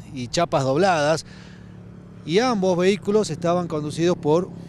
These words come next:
una persona que eran los únicos tripulantes. Según lo que nos indican, este vehículo gris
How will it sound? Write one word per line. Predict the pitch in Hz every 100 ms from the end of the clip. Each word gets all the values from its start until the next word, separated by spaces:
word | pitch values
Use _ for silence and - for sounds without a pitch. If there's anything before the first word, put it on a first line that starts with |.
| - - - - - -
una | 170 180
persona | 143 131 185 170 156 180 170 - - - - - - - - - - - - -
que | 160
eran | 190
los | 165 170
únicos | 208 185 151
tripulantes. | 143 117 147 202 151 120 113 - - - - - - - - -
Según | - - 156 208 247 240 - -
lo | 147 135
que | 147
nos | 143 127
indican, | 147 226 - 196 196 208 - - - - - - - - - - - - -
este | 165 180
vehículo | 165 185 160 175 185
gris | 208 214 -